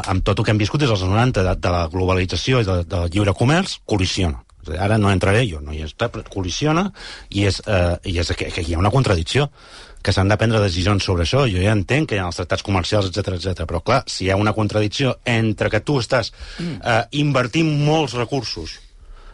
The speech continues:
Speaker 1: en una política agrària per poder mantenir aquests principis i a la vegada estàs, eh, erosionant aquesta mateixa política agrària,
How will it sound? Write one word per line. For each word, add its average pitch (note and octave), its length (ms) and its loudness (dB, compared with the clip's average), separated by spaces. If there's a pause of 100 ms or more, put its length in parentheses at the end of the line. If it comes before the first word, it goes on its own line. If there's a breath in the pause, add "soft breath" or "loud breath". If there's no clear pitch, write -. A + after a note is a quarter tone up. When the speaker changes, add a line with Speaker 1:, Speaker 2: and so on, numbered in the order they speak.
(140)
Speaker 1:
en A#2 100 4
una A#2+ 140 4
política A2+ 320 2
agrària A#2+ 260 2
per G2 140 -2
poder B2 240 2
mantenir A2 440 0
aquests G#2 220 -4
principis F#2 640 -4
i C3 120 0
a A#2+ 80 4
la A#2 120 2
vegada A#2 460 0 (280)
estàs, B2 440 0
eh, B2 200 0 (140)
erosionant B2+ 480 2
aquesta G#2 240 0
mateixa A2 240 2
política A#2 320 2
agrària, B2 400 0